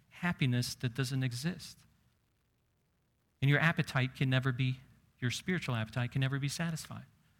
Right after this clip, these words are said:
And we read about this in First John chapter two, verses fifteen and seventeen says, "Do not love the world or the things of the world. If anyone loves the world, the love of the Father is not in him.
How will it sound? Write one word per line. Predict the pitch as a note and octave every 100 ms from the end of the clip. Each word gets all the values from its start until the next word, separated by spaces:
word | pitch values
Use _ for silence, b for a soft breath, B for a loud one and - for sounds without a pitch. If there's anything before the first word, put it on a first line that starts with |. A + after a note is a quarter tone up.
| _ -
And | C#3+
we | C#3
read | D#3+ F#3+
about | C#3 C3 C3
this | D3+ -
in | C#3+
First | - D3+ -
John | D3+ D#3
chapter | D#3 D3+ D3 C#3+
two, | - E3
verses | D3+ D3 C#3+ B2+
fifteen | - D3+ D#3 C#3+
and | C3+
seventeen | D#3+ D#3 D3+
says, | C#3 D3+ C#3+ C3
"Do | D3
not | D3+ D#3+
love | D3+ E3+ D#3
the |
world | D3+ E3 E3+ D#3 C#3 - B B B
or | - D3+
the | D3+
things | F3+ F#3 E3
of | D3+
the | D3
world. | C#3 C#3 C#3+ D#3+ - b b b b
If | D3
anyone | F3 F3+ E3+ D#3+
loves | G#3+ E3
the | D#3+
world, | D3+ E3 E3+ D#3+
the | D3+
love | D3+ D#3 D3+ - - _ _ _ _ -
of | C3
the | C3+
Father | - C#3 C3 A#2+ A#2 - -
is | B2+ B2
not | A#2+ A#2+
in | D3
him. | A#2 G2